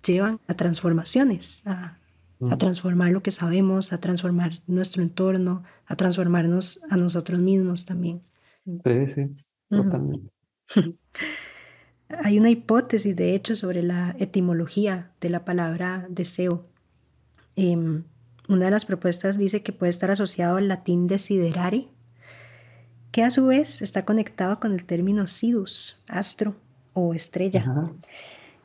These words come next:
Speaker 1: Em, entonces lo que se propone es que el significado original puede haber estado atado a esto de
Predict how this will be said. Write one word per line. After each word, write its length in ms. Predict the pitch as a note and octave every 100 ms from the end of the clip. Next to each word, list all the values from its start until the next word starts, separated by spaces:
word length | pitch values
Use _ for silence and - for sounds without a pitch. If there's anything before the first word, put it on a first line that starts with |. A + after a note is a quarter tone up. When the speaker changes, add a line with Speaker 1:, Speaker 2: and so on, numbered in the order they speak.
| _
Speaker 1:
Em, 560 | - G3+ F#3 F3 F3 F3 -
entonces 280 | G3 G3+ A3+
lo 100 | B3
que 80 | G#3+
se 80 | G3+
propone 340 | F3+ F3+ F#3
es 100 | G3
que 200 | A#3 A3
el 100 | - G3
significado 520 | G3+ F#3 F3 F#3+ F3
original 480 | G3 A3 F#3 A3 A#3
puede 160 | F#3+
haber 160 | F#3 G3
estado 360 | G#3 - G3
atado 440 | G#3 G#3 G3+ G3+ G3+
a 140 | G3
esto 380 | G3 G3 - G#3+
de 440 | G3+ F#3+ E3+ F3